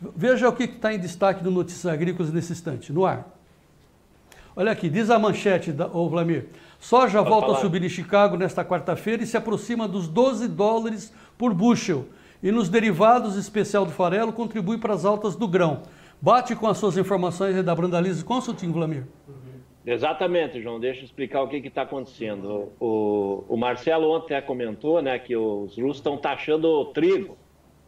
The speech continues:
Speaker 2: na exportação em função da forte demanda interna deles e que fez os preços dispararem. O Putin foi pro supermercado lá fazer uma média e viu que os preços do trigo e,
Speaker 1: <laughs>
Speaker 2: e derivados e pães subiram muito lá na Rússia.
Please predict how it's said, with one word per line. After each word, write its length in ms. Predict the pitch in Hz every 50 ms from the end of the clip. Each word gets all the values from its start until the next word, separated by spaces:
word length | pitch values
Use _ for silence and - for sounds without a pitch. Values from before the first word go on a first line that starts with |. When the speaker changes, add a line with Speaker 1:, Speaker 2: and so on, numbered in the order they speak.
| _ _ -
Speaker 2:
na 140 | 110 113
exportação 720 | 117 - - - 135 127 135 143 135 127 - - 151 160 170
em 80 | 170
função 340 | 170 165 165 151 - - 160
da 140 | 160 156 139
forte 320 | - 160 156 147 151 156
demanda 400 | 139 135 127 131 143 151 139 143
interna 500 | 123 104 95 - 123 131 139 151 147 131
deles 540 | 110 101 117 131 147 160 170 165 - - _ _ _ _ _ _ _ _ _ _ _ _ _ _ -
e 120 | 120 123
que 160 | 113 - 135
fez 260 | - - 147 156 147 151
os 100 | 143 147
preços 320 | - 160 151 156 135 151
dispararem. 760 | 151 147 151 - 170 151 143 139 147 143 135 131 120 110 107
O 80 | 110 110
Putin 420 | - - 156 165 160 160 151 139
foi 220 | - - 151 151 147
pro 140 | 147 131
supermercado 680 | 117 - 147 135 127 127 117 101 - - 135 143 139 131
lá 140 | 139 139 131
fazer 220 | 135 127 117 135
uma 140 | 135 131 127
média 420 | 123 117 120 139 156 170 165 175
e 40 | 170
viu 200 | 139 151 170 170
que 100 | 170 165
os 80 | 135 -
preços 340 | - 156 147 156 147 151 143
do 100 | 143 127
trigo 480 | - - 127 139 151 165 151 135 135
e, 140 | 123 113 90 - - 147 123 123 113 110
Speaker 1:
<laughs> 360 | - - _ _ _ _ _
Speaker 2:
e 80 | 117 120
derivados 760 | 113 135 139 135 123 110 95 113 135 143 156 156 139 113 107
e 60 | 120
pães 380 | 113 107 - 135 147 165 175 165
subiram 400 | - 165 156 139 165 175 180 170
muito 420 | 160 156 160 180 190 175 - 156
lá 140 | 143 143 139
na 160 | 147 147 139
Rússia. 420 | 131 135 143 135 123 - - 87